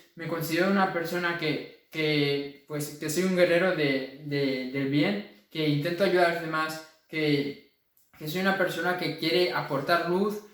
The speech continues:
que quiere aportar, pues, cosas positivas al mundo. Porque yo creo que para eso es a, a lo que, a lo que venimos. Entonces, agradezco esos momentos, e-, ese, ese periodo de prueba, de demostración, porque sin eso,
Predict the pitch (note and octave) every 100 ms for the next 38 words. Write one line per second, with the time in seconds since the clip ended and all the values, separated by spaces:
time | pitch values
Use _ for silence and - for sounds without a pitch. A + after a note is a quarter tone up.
0 | _ D#3+ D3+ F3+ F3+ F3 E3 D3 E3 E3+
1 | E3 D3+ D3 - F#3 F#3+ A3 - F#3 D#3
2 | D3+ D3+ - C#3+ D3 D3 C3+ A#2 A2 -
3 | _ - E3 D#3+ E3+ E3+ F#3 E3 C#3 C#3
4 | C#3+ D3+ D#3+ E3 D3+ D3+ C#3+ - C#3 C3+
5 | C#3 C3+ C3 C#3 C3+ C#3 C3+ D3+ D3 A#2
6 | - - - _ D#3+ D#3+ F3 E3+ E3+ D#3+
7 | D#3 - - _ - E3 D#3+ F#3 G3+ -
8 | F3+ F3 D#3+ D#3 E3+ F#3 F#3 F3 - F3
9 | E3 D#3+ D3+ F3 E3 E3+ F3+ F3+ E3 D#3
10 | D3 D#3 F3 F3 F3+ - - _ D#3 D#3
11 | D3+ D3 D3 C#3+ F3 F3+ F3 D#3 D#3 C#3+
12 | - - _ - E3+ F#3 F#3+